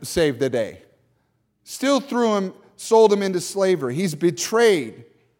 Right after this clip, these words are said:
What do you do with the offenses in your life?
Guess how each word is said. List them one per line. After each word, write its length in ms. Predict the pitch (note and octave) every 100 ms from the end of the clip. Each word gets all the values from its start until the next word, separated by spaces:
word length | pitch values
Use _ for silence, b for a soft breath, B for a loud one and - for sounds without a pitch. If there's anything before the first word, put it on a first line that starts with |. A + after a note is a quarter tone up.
| _ _ _ _ _ _ _ _ _ _
What 320 | F3 C4 D4+ D4+
do 80 |
you 240 | D4+ D4+ A#3
do 200 | A3+ C4
with 200 | A#3+ -
the 140 | G3+
offenses 760 | F#3 - A#3 A#3 A3+ A3+ G3+ F3+
in 240 | F#3 F#3
your 200 | F3 F3
life? 520 | E3 D#3 B2 - -